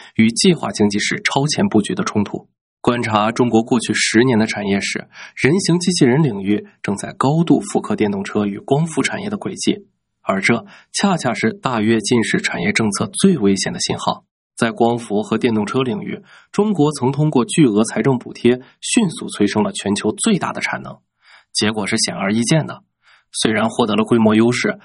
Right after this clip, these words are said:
却也导致了严重的产能过剩和内卷。现在的机器人产业亦然。当政府将整机批量生产设定为行政目标时，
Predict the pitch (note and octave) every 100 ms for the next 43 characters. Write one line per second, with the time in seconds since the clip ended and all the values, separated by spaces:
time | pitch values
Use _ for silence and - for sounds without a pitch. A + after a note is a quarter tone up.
0 | _ - G3 F3+ F#3 A2+ G#2 C3 G#2+ G2+
1 | G2 D#3 G3 A2 - - F3+ - F3 D3
2 | F3 D3+ - A#2+ B2+ F3+ - - - _
3 | _ - - C#3 B2 B2+ A#2+ G#2+ A2 A#2+
4 | G#2 G#2 - G2+ G2+ G#2 C#3 C#3 G2+ -
5 | - - _ _ _ B2 A#2+ C3 C#3 A#2+
6 | - F#2+ F#2+ A2 A2 - G2 G2+ A2+ A#2+
7 | D#3 D#3 B2+ G2 G#2 G#2 G#2 - G#2+ G2+
8 | F#2 G2 - G2+ A#2 A2 G#2 A2 C3 -
9 | C2+